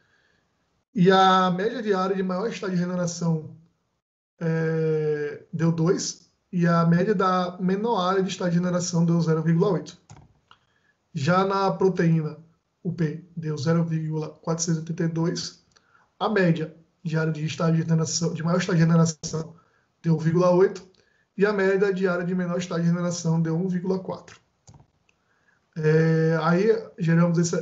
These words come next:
esse box plot, né? E aí, é, consideramos aqui a capoeira, né, que foi a menor área de regeneração, uma, deu, deu menor no carboidrato.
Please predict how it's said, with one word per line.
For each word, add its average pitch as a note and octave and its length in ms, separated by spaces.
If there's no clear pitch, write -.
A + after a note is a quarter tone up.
esse E3 560
box E3 300
plot, - 360
né? F3+ 200
E E3 160
aí, F3 540
é, E3 100
consideramos G3+ 540
aqui F#3 580
a D#3+ 80
capoeira, F#3 520
né, G3+ 160
que F3+ 180
foi E3+ 180
a E3 60
menor E3 400
área F3 140
de F3+ 200
regeneração, E3 760
uma, D#3+ 400
deu, E3 280
deu E3 240
menor E3+ 500
no E3+ 100
carboidrato. D#3+ 760